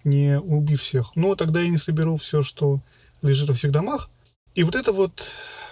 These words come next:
мы обсуждали с Женей в выпуске про Assassin's Creed, тут пару выпусков назад. Вот эта вот ментальность, которая заставляет тебя думать, что ты должен пройти каждый дом и собрать каждую, каждую крышечку в Fallout'е,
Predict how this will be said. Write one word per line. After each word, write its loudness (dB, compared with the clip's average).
мы -2
обсуждали 2
с 0
Женей 2
в -2
выпуске -2
про 0
Assassin's 2
Creed, -4
тут -8
пару 0
выпусков -4
назад. 0
Вот 0
эта -2
вот -4
ментальность, 0
которая 0
заставляет 0
тебя 0
думать, 0
что -2
ты 0
должен 2
пройти 0
каждый 2
дом 2
и 2
собрать 0
каждую, -2
каждую 0
крышечку 0
в 0
Fallout'е, 2